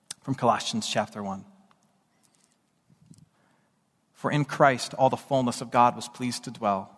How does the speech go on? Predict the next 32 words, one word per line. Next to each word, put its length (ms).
and 140
through 320
him 260
to 140
reconcile 720
to 180
himself 480
all 200
things." 580
So 140
through 200
Christ, 460
all 240
things 260
are 60
made 160
right 360
with 200
the 80
Father, 480
whether 280
on 200
earth 260
or 160
in 80
heaven, 440
making 460
peace. 600
This 100
is 140
a 60
profound 1040